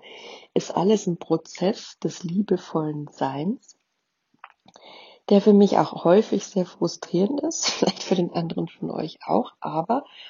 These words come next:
auch das gehört eben zum Leben dazu und damit darf man danach arbeiten und ich komme da auf meinen Frust, ich komme da wieder raus,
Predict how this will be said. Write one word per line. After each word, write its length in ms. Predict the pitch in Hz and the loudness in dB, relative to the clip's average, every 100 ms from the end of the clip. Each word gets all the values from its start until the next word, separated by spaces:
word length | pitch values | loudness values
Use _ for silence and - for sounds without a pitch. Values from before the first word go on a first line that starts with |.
| - - | -10 -6
auch 140 | 170 | -4
das 280 | - 196 - | -2 -4 -2
gehört 200 | 180 175 | -2 0
eben 240 | 185 175 | -2 -4
zum 220 | - 165 | -6 -6
Leben 340 | 151 151 196 202 | -4 -2 -2 -2
dazu 560 | 190 - - 208 233 _ _ _ _ - | -4 -6 -4 -2 -2 _ _ _ _ -6
und 120 | 180 170 | -4 -2
damit 340 | 175 175 - | -2 -2 -2
darf 180 | 170 165 | -4 -2
man 140 | 165 | -4
danach 340 | 160 156 156 - | -2 -4 -6 -8
arbeiten 640 | 160 165 208 247 285 - | -8 -4 0 -2 -2 -6
und 180 | 185 - | -6 -4
ich 280 | 175 - - | -6 -8 -14
komme 280 | - 185 170 | -8 -6 -4
da 100 | - | -4
auf 160 | - | -4
meinen 180 | 156 165 | -8 -8
Frust, 380 | - - 302 - | -2 -2 -2 -6
ich 140 | 202 | -12
komme 200 | - 190 | -4 -2
da 140 | 180 170 | -2 -4
wieder 260 | 165 160 - | -6 -6 -2
raus, 340 | 160 240 | 0 0